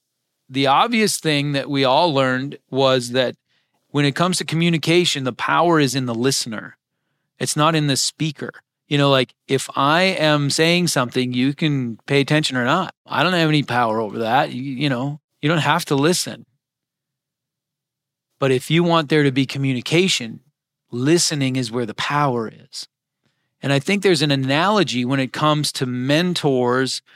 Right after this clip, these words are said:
is that the power is in learning from others. You know, it's not in having a, a super important person agree to be your mentor or something like that.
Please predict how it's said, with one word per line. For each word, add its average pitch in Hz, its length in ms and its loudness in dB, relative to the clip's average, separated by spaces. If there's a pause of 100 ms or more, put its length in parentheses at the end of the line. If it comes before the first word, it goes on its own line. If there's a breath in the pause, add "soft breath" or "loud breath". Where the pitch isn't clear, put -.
(440 soft breath)
is 143 320 0
that 143 380 2
the 131 280 -4
power 185 680 2 (100)
is 143 480 2 (440 soft breath)
in 147 340 0 (200)
learning 147 760 0
from 139 340 -4
others. 117 600 -4 (920)
You 139 120 -2
know, 143 340 4
it's 143 240 -2
not 156 280 4
in 160 100 2
having 143 440 0
a, 139 180 -2
a 120 840 -2
super 151 400 0
important 139 500 0
person 139 360 2
agree 127 320 0
to 135 80 4
be 135 120 0
your 127 120 0
mentor 127 580 0
or 123 80 -2
something 127 360 -2
like 123 180 -4
that. 139 300 0